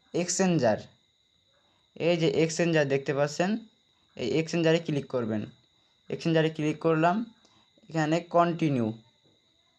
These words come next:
এই কন্টিনিউ ক্লিক করব। কন্টিনিউ ক্লিক করলাম। এখানে দেখতে পাচ্ছেন যে আমাদের, আহ, তিনটা এক্সচেঞ্জারে লিস্টিং আছে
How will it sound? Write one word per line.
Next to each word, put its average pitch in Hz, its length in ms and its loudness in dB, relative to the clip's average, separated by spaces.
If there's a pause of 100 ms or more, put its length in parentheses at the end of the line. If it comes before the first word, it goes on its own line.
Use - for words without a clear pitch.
(800)
এই 139 100 -8
কন্টিনিউ 165 480 0
ক্লিক 151 240 -4
করব। 117 360 -6 (440)
কন্টিনিউ 156 340 -2
ক্লিক 151 240 -4
করলাম। 170 440 0 (300)
এখানে 160 280 0
দেখতে 175 260 0
পাচ্ছেন 160 420 0
যে 170 160 0
আমাদের, 147 520 2 (420)
আহ, 131 280 -2 (220)
তিনটা 180 320 0
এক্সচেঞ্জারে 147 600 2
লিস্টিং 143 400 -2
আছে 117 300 -2